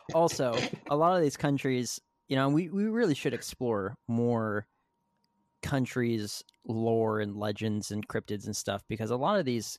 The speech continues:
countries have been established for a very, very long time. Maybe it hasn't been the same exact, you know, country name, but the land has been owned by a particular group of people for, like, a thousand years,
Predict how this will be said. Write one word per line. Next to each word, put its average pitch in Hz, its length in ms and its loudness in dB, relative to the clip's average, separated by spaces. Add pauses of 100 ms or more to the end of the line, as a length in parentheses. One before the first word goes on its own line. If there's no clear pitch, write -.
countries 113 600 -2 (300)
have 143 160 0
been 147 120 0
established 123 680 -2
for 104 240 0
a 101 60 -6
very, 127 480 0
very 101 320 0
long 98 280 -4
time. 101 280 -4
Maybe 131 360 2
it - 60 -4
hasn't 120 460 -2
been 117 180 -2
the 98 100 -10
same 117 640 -4
exact, 104 600 -4
you 107 120 -4
know, 92 80 -4
country 117 380 -4
name, 123 420 0 (460)
but 117 360 -2 (300)
the 120 160 0
land 120 600 -2
has 117 180 -8
been 120 180 -4 (100)
owned 120 340 2
by 107 200 0
a 107 140 0 (140)
particular 110 500 -2
group 107 220 -4
of - 80 -12
people 101 480 -4 (320)
for, 127 160 0
like, 98 320 -4 (340)
a 110 100 0
thousand 98 580 -4
years, 101 440 -6